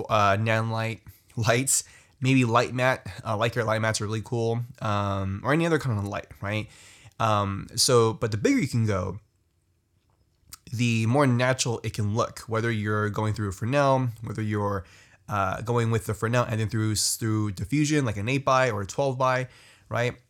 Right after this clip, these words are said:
So these are, like, the types of, um, lights that I'm buying. And so January, I bought the Forza five hundred for a really good deal.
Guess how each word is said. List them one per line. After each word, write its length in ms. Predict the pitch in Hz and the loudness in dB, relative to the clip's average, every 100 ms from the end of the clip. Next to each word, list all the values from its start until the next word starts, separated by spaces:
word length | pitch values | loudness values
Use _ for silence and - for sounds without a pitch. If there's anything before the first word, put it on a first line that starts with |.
| - | -4
So 300 | 123 120 135 | -2 0 0
these 200 | 151 247 | 0 4
are, 80 | 202 | 4
like, 260 | 135 110 | 4 2
the 100 | 120 | -2
types 260 | 107 127 - | 0 -2 0
of, 260 | 107 90 - - - - | -2 -4 -12 -20 -16 -6
um, 580 | 110 101 95 104 - 117 - | -2 0 -2 -6 -12 -16 0
lights 200 | 127 120 | 0 2
that 80 | 113 | 2
I'm 180 | 113 | 4
buying. 400 | 104 98 110 113 - | 2 0 -4 -10 -10
And 320 | 110 110 107 104 | -6 -2 -2 -2
so 80 | |
January, 640 | 113 139 143 139 135 131 127 | 0 2 2 0 0 0 -2
I 140 | - | -4
bought 320 | 98 104 101 113 | -2 0 0 -2
the 160 | 110 | -6
Forza 300 | 104 113 110 | -2 -2 -2
five 180 | 107 101 | -4 -4
hundred 380 | 117 123 120 120 - _ _ _ - - _ | -4 -2 -2 -4 -10 _ _ _ -20 -20 _
for 100 | - | 0
a 20 | |
really 160 | 120 143 | 4 6
good 140 | 127 | 4
deal. 340 | 117 117 120 | 4 2 2